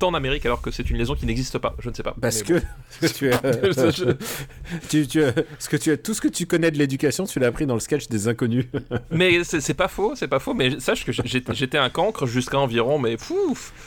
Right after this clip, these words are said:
Speaker 1: euh,
Speaker 2: Jusqu'à Game Cult.
Speaker 1: <laughs> jusqu'à, jusqu'à mes trente-huit ans, à peu près, hein.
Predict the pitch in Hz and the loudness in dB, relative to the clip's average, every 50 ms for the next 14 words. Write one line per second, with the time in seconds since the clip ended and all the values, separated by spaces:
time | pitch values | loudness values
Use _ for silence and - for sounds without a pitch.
0 | - - - - - - - 113 113 113 113 113 113 113 113 113 113 110 110 110 | -20 -20 -20 -20 -8 -2 2 4 4 6 6 6 6 6 6 6 6 6 6 6
1 | 110 160 147 147 139 123 113 131 147 175 202 - - - 123 - 131 131 135 165 | 6 4 4 4 2 2 4 4 4 4 2 0 -2 -2 0 0 0 2 2 2
2 | - - 160 123 143 - 123 127 131 - - 180 190 147 - 147 135 - 131 123 | 2 0 0 0 0 2 2 2 2 2 2 0 0 0 0 0 0 2 0 0
3 | 143 151 214 220 131 101 117 107 - - - - 110 107 107 | 2 2 2 2 2 2 0 -2 -2 0 0 0 0 0 0